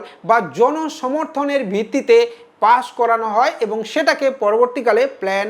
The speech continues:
আকারে কিন্তু টাইপ করা হয় কম্পিউটারে। এবং এখানেই কিন্তু অবশ্যই ব্লকের কার্যকর্তাগণ থেকে শুরু করে আরও অনেকে উপস্থিত থাকেন, সভাপতি থেকে সভাধিপতি থেকে শুরু করে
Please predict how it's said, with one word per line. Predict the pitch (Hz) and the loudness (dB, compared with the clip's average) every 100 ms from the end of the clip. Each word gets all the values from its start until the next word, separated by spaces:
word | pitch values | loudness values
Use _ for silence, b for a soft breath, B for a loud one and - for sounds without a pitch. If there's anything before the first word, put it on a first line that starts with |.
| 196 | -4
আকারে | 175 190 247 311 B B | -4 0 2 0 B B
কিন্তু | 202 196 285 415 - - _ | -8 -2 -2 -2 -6 -20 _
টাইপ | 247 247 240 - | 2 2 0 0
করা | 214 196 | 2 4
হয় | 262 330 - | 2 0 -2
কম্পিউটারে। | 208 175 156 131 123 - B B B | -2 -2 -6 -8 -10 -16 B B B
এবং | 269 359 - 269 | 0 0 2 0
এখানেই | 285 349 240 302 440 B B | 2 2 2 0 -4 B B
কিন্তু | 254 277 226 226 | -6 -6 0 2
অবশ্যই | 285 294 302 320 339 - 156 | 2 -2 -2 -2 -4 -10 -2
ব্লকের | 190 254 269 294 302 262 | 2 2 2 -2 0 2
কার্যকর্তাগণ | 220 226 247 247 - 233 240 233 | 0 0 0 0 0 -2 -2 -2
থেকে | 233 226 | -4 -4
শুরু | 226 226 | -2 2
করে | 240 262 151 | 2 4 2
আরও | 165 185 175 | 2 0 -4
অনেকে | 175 180 180 | -8 -6 -4
উপস্থিত | 180 247 277 247 | 0 0 0 -2
থাকেন, | 240 262 - | -2 -2 -4
সভাপতি | 202 220 240 247 233 | 0 0 0 -4 -2
থেকে | 240 240 | 0 0
সভাধিপতি | 196 170 190 233 233 233 | 2 2 2 2 0 0
থেকে | 220 233 226 | 0 0 0
শুরু | 226 214 | -2 2
করে | 226 | 2